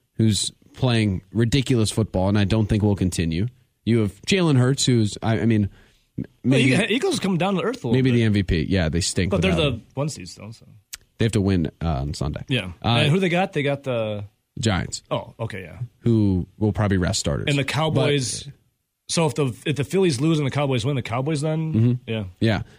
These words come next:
Speaker 1: But then you have Dak Prescott, who's a turnover machine. You have Kirk Cousins, who is Kirk Cousins. It's a-, a-, and Brady, but, I mean, Brady's not had a good year. That team is not very good.
Speaker 2: Yeah.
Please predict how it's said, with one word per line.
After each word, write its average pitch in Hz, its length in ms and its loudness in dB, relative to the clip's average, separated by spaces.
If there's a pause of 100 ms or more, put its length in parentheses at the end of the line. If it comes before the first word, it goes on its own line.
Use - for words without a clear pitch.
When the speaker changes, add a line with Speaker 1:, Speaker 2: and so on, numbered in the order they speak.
Speaker 1:
But 135 120 0
then 151 160 2
you 147 100 4
have 135 500 0
Dak 151 240 0
Prescott, 143 520 0
who's 123 180 2
a 120 60 0
turnover 110 400 2
machine. 98 500 0
You 117 140 2
have 104 120 -2
Kirk 151 220 -2
Cousins, 123 400 2
who 107 140 2
is 101 200 0 (100)
Kirk 127 200 0
Cousins. 98 460 0 (800)
It's - 320 -2
a-, 139 60 2 (140)
a-, - 160 -4
and 170 140 2
Brady, 151 600 2
but, 135 320 0 (460)
I 131 100 2
mean, 127 260 2 (320)
Brady's 143 380 2
not 113 160 2
had 101 180 2
a 95 40 0
good 92 200 0
year. 101 300 4
That 101 200 0
team 139 240 2
is 104 100 2
not 95 200 0
very 82 280 0
good. 90 320 -2
Speaker 2:
Yeah. - 200 -4